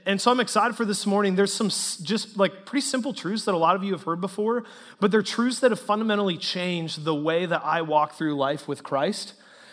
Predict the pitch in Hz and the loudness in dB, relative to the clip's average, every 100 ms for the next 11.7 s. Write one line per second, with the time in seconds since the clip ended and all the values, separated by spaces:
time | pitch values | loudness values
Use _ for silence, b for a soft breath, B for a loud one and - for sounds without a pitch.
0 | B - 190 247 233 220 226 - 240 247 | B 0 2 4 4 4 4 6 6 6
1 | 220 160 202 - - 214 226 220 220 196 | 4 4 2 2 -2 0 0 0 -2 -4
2 | - 175 202 220 180 160 196 160 - 175 | -2 0 2 0 -2 -2 -2 -2 -2 -2
3 | 175 202 208 208 202 B - 190 180 175 | 0 0 0 -2 -4 B -2 0 2 0
4 | 151 - - 240 240 - 233 214 208 175 | -2 -2 0 0 0 -2 -2 -2 -2 -2
5 | - 151 156 170 196 190 143 - 165 165 | -2 -2 0 2 4 2 0 -2 -2 -2
6 | 160 165 151 165 170 175 185 165 - - | -4 -6 -4 -2 -2 -2 -4 -4 -4 -2
7 | 196 220 190 196 190 160 - 202 180 185 | 2 2 2 -2 -4 -6 -2 0 0 -2
8 | 160 151 151 160 170 160 170 151 139 - | -4 -2 -2 -4 -4 -4 -4 -4 -6 -10
9 | B B B B B B 190 180 175 165 | B B B B B B 0 2 4 2
10 | 151 143 147 123 - - - _ _ B | 0 -2 -2 -4 -12 -14 -16 _ _ B
11 | B B B 190 269 247 | B B B 4 6 6